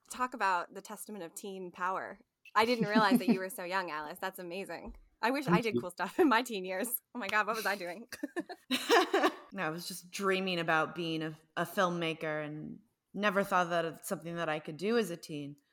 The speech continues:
Speaker 1: Yeah,
Speaker 3: But
Speaker 1: absolutely.
Speaker 3: very, very, very cool.
Speaker 1: Yeah, well, congratulations to both of you on, like,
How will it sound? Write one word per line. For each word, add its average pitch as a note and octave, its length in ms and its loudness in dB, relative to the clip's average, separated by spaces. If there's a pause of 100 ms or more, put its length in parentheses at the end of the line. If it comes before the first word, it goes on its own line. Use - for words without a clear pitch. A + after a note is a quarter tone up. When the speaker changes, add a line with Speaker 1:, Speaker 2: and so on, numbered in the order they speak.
(140)
Speaker 1:
Yeah, E3+ 280 2
Speaker 3:
But F#3+ 340 -14
Speaker 1:
absolutely. F#3 640 -12
Speaker 3:
very, G3 400 4
very, F#3 300 4
very D#3+ 360 -4
cool. D3+ 360 -8
Speaker 1:
Yeah, A3 180 0
well, G3 100 2
congratulations C#4 760 -2
to G#3 80 -8
both F#3 200 -8
of E3+ 120 -8
you D#3+ 120 -8
on, D#3 160 -8
like, D#3 160 -12